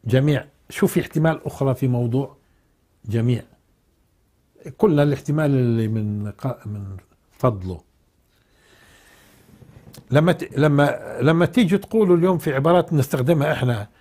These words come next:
"جميعنا رافضين". شو يعني جميعنا رافضين؟ يعني كل واحد فينا رفض. صوتنا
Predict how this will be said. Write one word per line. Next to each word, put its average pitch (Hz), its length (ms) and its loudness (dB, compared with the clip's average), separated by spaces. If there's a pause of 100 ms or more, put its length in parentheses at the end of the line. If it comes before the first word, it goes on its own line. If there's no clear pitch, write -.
(160)
"جميعنا 220 640 4
رافضين". 160 580 2 (2250)
شو - 140 0
يعني 131 200 4
جميعنا 110 360 2
رافضين؟ 101 260 -2
يعني 110 180 -2
كل 143 180 0
واحد 131 220 -4
فينا 107 420 -4
رفض. 101 200 -12 (760)
صوتنا 156 680 0